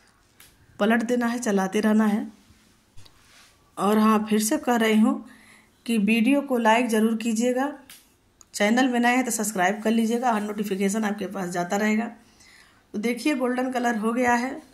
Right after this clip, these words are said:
आलू की सब्ज़ी। अब इसमें हम भुने हुए मसाले को डालेंगे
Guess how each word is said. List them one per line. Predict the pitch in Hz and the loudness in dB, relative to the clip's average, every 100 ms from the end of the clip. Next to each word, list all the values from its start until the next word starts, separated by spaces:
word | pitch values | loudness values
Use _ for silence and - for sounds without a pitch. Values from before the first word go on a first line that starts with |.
| _ _ - - - _ _ _ - | _ _ -20 -20 -20 _ _ _ 0
आलू | 196 240 | 2 2
की | 240 | 0
सब्ज़ी। | 220 226 208 262 269 - _ _ _ _ - | 0 0 0 -4 -6 -12 _ _ _ _ -8
अब | 208 | -2
इसमें | 214 220 254 269 | 0 2 2 4
हम | 254 262 269 196 | 4 4 2 0
भुने | 196 220 247 | 2 2 2
हुए | 233 240 | 2 0
मसाले | 226 214 196 202 226 | 0 -2 -2 0 -2
को | 226 254 311 _ _ _ _ _ _ _ _ _ _ _ _ _ _ _ _ _ | -4 -8 -10 _ _ _ _ _ _ _ _ _ _ _ _ _ _ _ _ _
डालेंगे | 196 190 214 240 247 294 | 0 2 2 0 0 -4